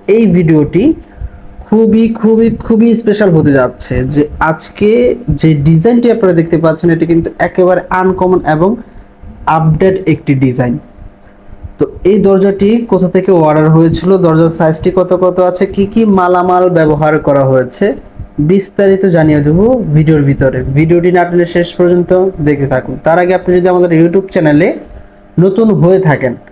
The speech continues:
তাহলে অবশ্যই YouTube চ্যানেলটি সাবস্ক্রাইব করবেন, পাশে থাকা বেল আইকনটি ক্লিক করবেন। এতে করে নিত্য নতুন ভিডিও আপলোড করা মাত্র প্রথমেই আপনি দেখতে পারবেন। এই দরজার সাইজে আছে উচ্চতা সাত ফিট, পাশাপাশি কিন্তু আছে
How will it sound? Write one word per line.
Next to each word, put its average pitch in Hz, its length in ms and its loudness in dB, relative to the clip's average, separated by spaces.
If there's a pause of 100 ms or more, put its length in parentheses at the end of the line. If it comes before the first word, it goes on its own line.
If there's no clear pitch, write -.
(300)
তাহলে 151 240 2
অবশ্যই 160 420 2
YouTube 165 240 2
চ্যানেলটি 165 340 0
সাবস্ক্রাইব 165 540 -2
করবেন, 165 280 0
পাশে 147 240 -4
থাকা 139 220 0
বেল 131 160 0
আইকনটি 127 280 -2
ক্লিক 160 360 -2
করবেন। 160 340 0
এতে 165 240 0
করে 190 200 2
নিত্য 190 340 0
নতুন 220 300 0
ভিডিও 151 460 0
আপলোড 196 460 -2
করা 151 200 0
মাত্র 156 440 -2 (400)
প্রথমেই 156 440 0
আপনি 151 400 0 (200)
দেখতে 147 420 0
পারবেন। 123 360 -4 (840)
এই 208 120 2
দরজার 220 320 2
সাইজে 190 380 2
আছে 180 300 2
উচ্চতা 214 380 2
সাত 208 420 -2
ফিট, 240 180 0 (180)
পাশাপাশি 202 680 0
কিন্তু 165 400 0
আছে 143 480 0